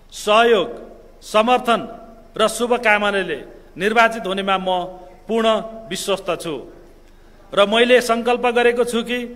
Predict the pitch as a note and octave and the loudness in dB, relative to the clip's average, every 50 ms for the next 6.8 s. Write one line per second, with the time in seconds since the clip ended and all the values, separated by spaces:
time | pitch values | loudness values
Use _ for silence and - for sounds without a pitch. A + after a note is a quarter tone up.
0 | - - - - - - G3+ G#3+ G#3 C4+ C4+ A#3 F#3+ G#3+ A3+ A#3 G#3+ - A#3 A#3 | -18 -20 -20 -16 -8 -4 -2 0 0 2 0 2 0 0 -2 -2 -4 -2 -2 -2
1 | A3+ - B3 B3 B3 A3+ A3 A3 A3 A3 G#3+ G#3+ G3+ - - G#3 G3+ G3+ G3 G3 | -2 0 0 0 0 0 0 0 2 2 2 2 0 -2 -6 -4 -4 -4 -2 0
2 | G3 G3 G3 G3+ G3+ F#3 - - - - - - D3+ F#3 G3+ G#3+ - G3+ G3+ G3 | 0 0 0 -2 -8 -10 -12 -16 -20 -14 -6 -2 0 0 0 0 0 -2 -2 0
3 | F#3+ G3 G3 G3 A3 - A#3 A#3 G#3+ A3+ A#3 A3+ A3 A#3 A#3+ A3+ A3 - - - | 0 -2 -2 -2 -2 -2 0 0 0 0 -2 -2 -2 -4 -4 -4 -6 -10 -12 -20
4 | - - - F3 G#3 A3 A#3 A3+ A3 A3 G3+ - G#3+ G3 G3 F#3+ F#3+ F#3 F#3 F3+ | -14 -4 0 2 4 6 6 4 4 2 0 -2 -4 -4 -4 -2 -2 -2 -4 -4
5 | - F#3 F#3 G3 F#3+ F#3 F3+ F3+ F#3 F#3 F3+ F#3 F#3 E3+ - - - - - - | -6 -6 -6 -4 -4 -4 -4 -4 -4 -4 -2 -4 -4 -6 -10 -16 -20 -20 -10 -2
6 | - G3+ G#3 G#3 - - - G3 G3 G#3+ A3 A3+ A#3 A#3 A#3+ B3+ B3 | 0 0 0 0 -2 -6 -4 -4 -4 -2 0 2 2 2 0 -2 -6